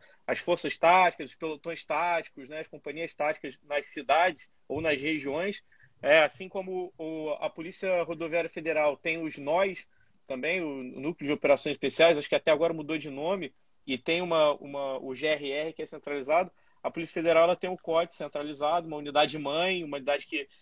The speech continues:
é produtora de doutrina, uma unidade que fica responsável por formatar os cursos e até direcionar as atividades das unidades que são, que são, é, é, de pronta intervenção. E você tem essas unidades que têm um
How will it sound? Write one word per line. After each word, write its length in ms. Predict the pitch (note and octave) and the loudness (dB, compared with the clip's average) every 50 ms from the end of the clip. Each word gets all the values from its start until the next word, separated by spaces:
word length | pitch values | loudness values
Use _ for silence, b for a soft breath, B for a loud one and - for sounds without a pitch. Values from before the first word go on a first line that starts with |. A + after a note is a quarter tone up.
| _ _ _ _ - B2 | _ _ _ _ -8 -4
é 140 | A#2+ B2 A#2 | -4 -4 -4
produtora 560 | - - D#3 D#3 D#3 D#3 - - F3+ F3+ E3 | -4 -2 -2 -2 -2 -2 -2 0 0 0 0
de 100 | C#3+ D3+ | -2 -2
doutrina, 680 | D3 E3+ F#3 F#3+ - F3 D#3+ F3+ F#3+ G3+ G3 F3 D#3 | 0 0 0 0 0 -2 -2 0 2 0 0 0 0
uma 140 | D3 D3 D3 | -4 -4 -4
unidade 340 | D3 C#3+ C3+ D3+ D3+ D3 - | -6 0 2 2 2 2 0
que 160 | - C#3+ - _ | -6 -10 -10 _
fica 200 | - E3 D3 D#3+ | -10 -6 -2 -2
responsável 500 | D3+ D3+ - - D#3 C#3 - - D3 C#3+ - | -2 -2 -4 -8 -10 -4 0 4 4 4 2
por 140 | _ _ _ | _ _ _
formatar 460 | _ - D3+ D3 D#3 C#3 - - D#3 | _ -6 -2 0 0 0 2 2 0
os 120 | E3 - - | 0 -2 -4
cursos 340 | - F3 F#3 F#3+ D#3+ - | -6 -4 -2 -2 -2 0
e 20 | C#3+ | 0
até 200 | C3+ - E3+ E3+ | 2 2 2 2
direcionar 720 | D#3+ F#3+ F3+ F#3+ G3 - - G3+ E3+ D3+ D#3 E3 F#3 G3+ | 2 2 2 2 2 2 0 -4 -2 0 0 2 2 2
as 100 | F#3 F3+ | 0 -2
atividades 580 | E3 - - D3+ C#3+ C#3+ D3+ D3 C#3+ - - b b b b b b b b b | -4 -8 -8 -8 -2 2 2 2 2 0 -4 b b b b b b b b b
das 260 | B2 C#3 C#3+ C3+ B2 | 2 4 4 4 2
unidades 560 | D3 D3 D3 C#3+ B2+ C#3 C#3 C#3 - - - - | 0 -4 -2 0 2 4 4 4 2 0 -6 -8
que 120 | D#3 D3 | -8 -8
são, 720 | - - - D3 C#3+ C#3+ C#3 C#3 C3+ C3+ C3 B2+ B2 A#2+ A#2+ A2+ - - | -8 -4 -4 -2 -2 -2 -2 -4 -4 -6 -6 -8 -8 -10 -12 -16 -16 -10
que 160 | - C#3+ C3 | -8 -8 -8
são, 760 | - - - C3+ C3 C3 B2+ B2+ B2+ B2 A#2+ A#2+ A#2+ A#2 - - | -4 -2 0 0 2 2 2 0 0 -2 -4 -4 -6 -4 2 4
é, 600 | B2 A#2+ A#2+ A#2+ A#2 A#2 A#2 A#2 A2+ A2+ A#2 - b b b b b b b _ | 6 8 8 8 8 8 8 8 6 6 2 -2 b b b b b b b _
é, 180 | - - A2 A#2+ | 2 2 2 4
de 300 | G#2+ B2+ C#3 C#3 A#2+ - | 4 4 2 2 2 2
pronta 240 | - D#3 D#3+ D3 D#3+ | 2 2 2 2 0
intervenção. 800 | D3+ - E3+ D#3 D#3+ D3 E3 D#3+ D3+ - - D#3 D#3+ F#3 A3 G#3+ _ _ _ _ | -2 2 2 2 2 2 0 -2 -2 -2 0 0 0 0 -2 -6 _ _ _ _
E 80 | - F3+ | -8 -4
você 240 | F3+ G#3+ G#3+ - G3+ | -4 -4 -2 -4 -6
tem 160 | - - F#3 | -4 -4 -6
essas 240 | F#3+ - G#3 F#3 F3 | -4 -4 -4 -4 -2
unidades 400 | G#3 A3 G#3 E3 D#3+ F3 - - | -2 -2 0 0 0 0 -2 -4
que 60 | - | -8
têm 120 | - F3 | -6 -6
um 220 | F3+ F3+ - - | -6 -6 -8 -10